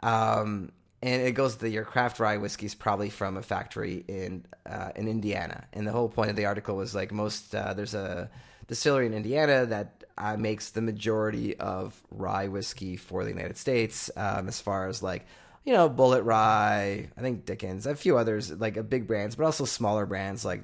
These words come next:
uh, Templeton Rye, for example. Great example, Templeton, Templeton Rye, uh, uh, made with, you know, an old traditional Prohibition, pre-Prohibition, uh, style. Um, and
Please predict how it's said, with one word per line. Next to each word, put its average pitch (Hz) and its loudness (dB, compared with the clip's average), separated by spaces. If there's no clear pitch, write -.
uh, 104 -6
Templeton 104 -2
Rye, 85 -4
for - -10
example. 95 -10
Great 123 2
example, 113 0
Templeton, 117 -4
Templeton 117 -4
Rye, 98 -4
uh, 98 -4
uh, 107 -2
made 110 0
with, 107 -2
you 110 -2
know, 98 -4
an 110 -4
old 120 4
traditional 107 0
Prohibition, 104 -2
pre-Prohibition, 95 -4
uh, 80 -8
style. 160 -2
Um, 104 2
and 110 -2